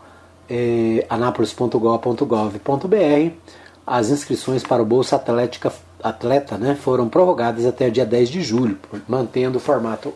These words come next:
online e gratuito para os interessados se candidatar. As modalidades, os níveis e outros detalhes estão no edital zero zero um de dois mil e vinte e dois, publicado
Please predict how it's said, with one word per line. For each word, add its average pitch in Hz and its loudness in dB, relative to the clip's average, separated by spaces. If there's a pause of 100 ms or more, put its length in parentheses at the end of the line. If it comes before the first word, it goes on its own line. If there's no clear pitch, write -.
online 147 0
e 170 -4
gratuito 175 0 (1300)
para 131 0
os 127 2
interessados 143 4
se 160 0
candidatar. 160 2 (520)
As 120 2
modalidades, 127 2
os 120 -2
níveis 131 4
e 131 2
outros 143 4
detalhes 139 2
estão 151 2
no 156 6
edital 135 2
zero 143 4
zero 127 2
um 175 2
de 127 -2
dois 117 4
mil 139 4
e - 4
vinte 175 2
e 202 2
dois, 147 4
publicado 135 0